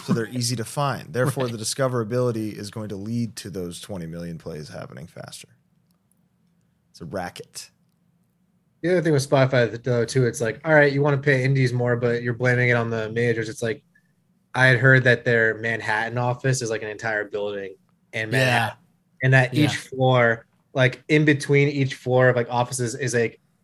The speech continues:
Speaker 3: a cafeteria that's, like, all free, and that, like, it's, like,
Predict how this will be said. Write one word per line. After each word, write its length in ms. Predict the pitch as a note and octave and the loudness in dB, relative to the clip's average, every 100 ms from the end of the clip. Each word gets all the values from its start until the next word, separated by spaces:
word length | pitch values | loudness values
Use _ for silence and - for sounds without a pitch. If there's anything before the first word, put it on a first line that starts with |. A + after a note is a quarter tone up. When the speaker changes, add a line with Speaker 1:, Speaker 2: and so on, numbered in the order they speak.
| _ | _
Speaker 3:
a 60 | C3+ | -8
cafeteria 840 | C3+ D3+ C3 C3+ C3+ C3 B2+ A#2+ | -2 0 0 -2 0 2 4 4
that's, 160 | A2+ A2+ | 2 0
like, 140 | A#2 - | -4 -2
all 220 | B2+ A#2+ | 2 2
free, 640 | A#2 - B2 A#2+ A2+ A2 _ _ _ _ | 0 -2 0 0 0 -6 _ _ _ _
and 240 | A#2+ A#2 | 0 2
that, 160 | A#2 A#2 | 0 0
like, 420 | A2 A2 G#2+ G#2 - _ _ _ _ _ _ _ | 0 -2 -2 -6 -18 _ _ _ _ _ _ _
it's, 160 | D3 D#3 | 4 6
like, 240 | C#3+ - | 6 2